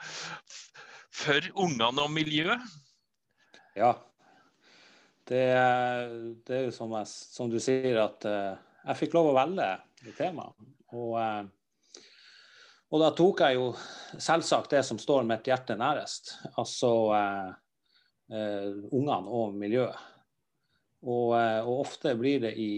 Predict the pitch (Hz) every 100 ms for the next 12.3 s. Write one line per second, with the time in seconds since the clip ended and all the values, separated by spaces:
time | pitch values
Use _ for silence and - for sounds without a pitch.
0 | 107 107 117 135 107 120 - 175 - -
1 | - _ _ _ _ _ _ _ _ _
2 | _ 110 107 107 104 104 104 104 101 101
3 | - _ _ _ 127 127 151 135 127 117
4 | 110 110 104 107 107 113 117 110 - -
5 | - 107 - 120 - - 120 101 92 -
6 | - 113 - - 98 - 113 110 120 117
7 | 98 90 90 101 104 101 - 127 123 -
8 | - 98 85 87 - 98 104 107 113 104
9 | 90 101 98 95 90 _ _ - - -
10 | - _ _ _ _ _ 113 107 98 98
11 | 127 107 120 117 135 135 139 139 143 139
12 | 139 139